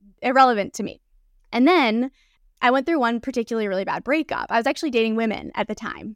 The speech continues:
So I, along with this journey into my own masculine energy, I started dating women. I actually got engaged to a woman, which I know you saw some of this journey. You know, we were connected through that time. So that relationship was really tough.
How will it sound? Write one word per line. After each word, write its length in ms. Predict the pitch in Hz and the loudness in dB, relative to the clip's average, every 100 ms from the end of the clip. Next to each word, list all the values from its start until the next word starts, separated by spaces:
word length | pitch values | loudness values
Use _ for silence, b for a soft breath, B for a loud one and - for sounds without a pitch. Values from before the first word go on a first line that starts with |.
| _ | _
So 420 | - 254 220 208 190 | -4 0 2 2 0
I, 380 | 208 202 196 - _ _ - | 0 0 -4 -8 _ _ -4
along 400 | 220 226 240 247 | -2 2 2 2
with 160 | 220 208 | -2 -4
this 160 | 214 | -6
journey 280 | - 214 208 | -2 -2 -2
into 180 | 214 233 | -4 -2
my 240 | 240 277 | 0 0
own 100 | 254 | 0
masculine 440 | 226 202 240 214 202 | 0 -2 -4 -4 -4
energy, 260 | 208 214 | -4 -4
I 60 | 214 | -6
started 240 | 233 202 202 | -4 -4 -4
dating 220 | 190 208 | -4 -2
women. 400 | 254 254 233 240 _ _ _ _ _ _ | -2 0 -2 -6 _ _ _ _ _ _
I 80 | 240 | 0
actually 220 | 240 - | 0 0
got 140 | 214 - | -4 -4
engaged 500 | 202 247 262 247 - | -4 -4 -4 -6 -6
to 100 | 269 | -4
a 60 | |
woman, 460 | 254 240 240 233 226 | -2 -2 0 -2 -2
which 180 | 208 214 | -6 -4
I 80 | 220 | -2
know 140 | 226 220 | 0 0
you 220 | 214 226 | -2 -6
saw 380 | - 220 208 208 | -2 2 2 2
some 240 | - 220 | 0 -2
of 80 | 214 | 0
this 220 | 208 214 | -4 -6
journey. 340 | - 214 208 196 | -4 -2 -2 -2
You 60 | |
know, 140 | 196 202 | -2 -2
we 80 | |
were 100 | 196 | -2
connected 640 | 247 233 208 - 202 196 233 _ _ _ _ | -4 -8 -8 -4 -4 -4 -8 _ _ _ _
through 140 | 285 320 | -4 2
that 280 | 294 208 - | 4 4 0
time. 380 | 269 202 208 220 b b b | -2 0 -2 -8 b b b
So 100 | - | -4
that 160 | 262 277 | 2 4
relationship 480 | 302 254 247 247 233 | 4 2 0 -4 -4
was 140 | 226 | -4
really 300 | 202 208 208 | -4 -4 -4
tough. 480 | 202 - - - - | -6 -6 -6 -8 -20